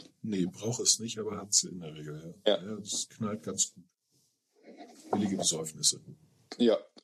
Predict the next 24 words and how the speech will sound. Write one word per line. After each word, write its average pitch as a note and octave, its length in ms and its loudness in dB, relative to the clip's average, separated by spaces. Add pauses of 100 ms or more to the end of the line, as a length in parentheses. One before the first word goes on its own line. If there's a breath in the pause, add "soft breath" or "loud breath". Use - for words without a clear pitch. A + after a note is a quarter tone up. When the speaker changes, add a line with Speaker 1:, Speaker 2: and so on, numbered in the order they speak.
(120)
Speaker 2:
also G#2+ 300 4
das, G#2+ 320 2
nach A2+ 180 2
dem B2 180 2
I B2+ 160 6
P B2+ 360 4
A - 340 -10
war A#2+ 220 6
dann - 500 -4
der G2 160 6
Abend F#2 300 2
auch E2 140 2
für F2+ 100 -2
mich F2 240 2
gelaufen. - 500 2 (2750)
Speaker 1:
Ja, - 280 -12
da, A2 200 -14
oh, - 60 -20 (480)
die - 80 -10
hatten - 220 -18
so - 180 2
geile F#2+ 340 -2
getrüffelte, D#2+ 1120 -2
äh, E2 60 -12